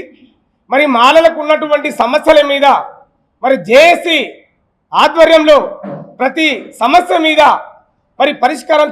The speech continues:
చేసుకుంటూ మాలలకు చేస్తున్నటువంటి అన్యాయం మీద మరి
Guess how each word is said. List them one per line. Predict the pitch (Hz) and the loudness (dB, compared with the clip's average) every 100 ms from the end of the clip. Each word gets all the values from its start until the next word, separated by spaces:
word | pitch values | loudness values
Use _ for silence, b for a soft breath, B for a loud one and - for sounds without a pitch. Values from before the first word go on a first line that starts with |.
| 269 | 0
చేసుకుంటూ | 277 277 269 311 359 - _ _ _ _ _ - | 0 -2 -6 -4 -8 -10 _ _ _ _ _ -12
మాలలకు | 185 247 339 339 339 320 311 - _ _ _ _ | 0 4 4 0 -4 -8 -10 -14 _ _ _ _
చేస్తున్నటువంటి | 233 311 330 311 311 302 285 240 190 | 0 0 -2 -10 -6 -6 -6 -6 -4
అన్యాయం | 285 359 359 320 | 2 4 4 0
మీద | 302 285 185 - - _ _ _ _ _ _ | 2 2 0 -6 -20 _ _ _ _ _ _
మరి | 247 277 | -2 0